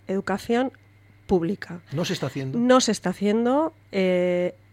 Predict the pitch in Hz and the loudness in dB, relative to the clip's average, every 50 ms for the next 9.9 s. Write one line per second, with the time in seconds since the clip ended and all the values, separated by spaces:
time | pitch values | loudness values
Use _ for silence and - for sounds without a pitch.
0 | - - - - - - - 254 269 254 202 202 202 - - - - - - 196 | -20 -20 -20 -20 -4 2 4 4 4 4 4 2 2 0 -4 -6 -8 -6 -4 -2
1 | 196 196 185 196 196 196 185 185 185 180 175 - 180 190 - - 214 233 262 285 | 0 0 0 2 0 0 0 0 0 -2 -2 -2 -4 -4 -2 0 0 2 2 2
2 | 247 190 - - 247 233 196 180 170 - 170 - 175 165 180 - 214 220 202 - | 0 -2 -2 0 0 0 2 0 -2 -4 -6 -6 -8 -8 -6 -4 -4 -2 -2 -2
3 | 185 185 - 214 208 185 180 - - 190 - 190 175 185 175 185 - 170 - - | -4 -2 -2 -2 0 0 -2 -2 -6 -8 -10 -8 -6 -6 -6 -6 -8 -10 -6 0
4 | 208 214 226 247 285 330 - - - - - - - - - - 214 208 220 226 | 2 4 4 4 2 2 -2 -8 -18 -20 -20 -20 -20 -12 -4 0 2 4 4 4
5 | 214 196 - 190 180 - 180 - - 190 196 214 214 190 - - - 190 180 175 | 4 2 2 -2 -2 -2 -6 -6 -4 -4 -4 -4 -4 -8 -8 -6 -4 -4 -2 -2
6 | 180 180 180 185 185 - 196 175 208 196 180 180 180 - - 214 202 - 247 269 | -2 -4 -4 -6 -6 -6 -6 -4 -4 -4 -4 -6 -8 -8 -6 -6 -4 0 0 0
7 | 294 - - - - - - - - - 247 233 - 254 220 202 - - 208 190 | 0 0 -4 -10 -20 -20 -20 -20 -2 0 2 2 4 2 2 2 0 -2 -2 -2
8 | - 185 180 - - 190 - 185 180 185 185 185 180 - 180 185 185 190 185 185 | -2 -4 -4 -4 -6 -6 -6 -6 -4 -2 -2 -2 -2 -4 -4 -4 -4 -4 -4 -4
9 | - 185 - - 196 185 180 - - 208 208 226 240 - - 277 302 320 | -6 -10 -8 -8 -8 -8 -6 -6 -4 -4 -2 -2 -2 0 2 2 2 2